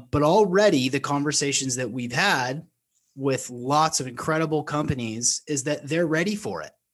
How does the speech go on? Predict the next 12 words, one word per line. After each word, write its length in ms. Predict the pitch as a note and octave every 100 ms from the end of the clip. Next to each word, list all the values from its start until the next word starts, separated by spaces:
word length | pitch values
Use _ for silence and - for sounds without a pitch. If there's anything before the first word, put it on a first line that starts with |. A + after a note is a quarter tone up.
| _ _ _ E3
They, 280 | D3+ D#3 D#3+
they 240 | D3 D3 D3+
want 300 | D3+ D#3 -
to 100 | D3+
s-, 200 | - - - _ C#3 A#2+ D#3+ C#3+ _ _ _ _ - D3
still 380 | C3+ - G3+ G#3
gonna 140 | G3 F3
spend 320 | - F3 E3+
money 260 | E3 E3 D#3+
to 100 | -
sell 220 | D#3+ D3
products, 560 | D3+ C#3+ D3 C#3+ -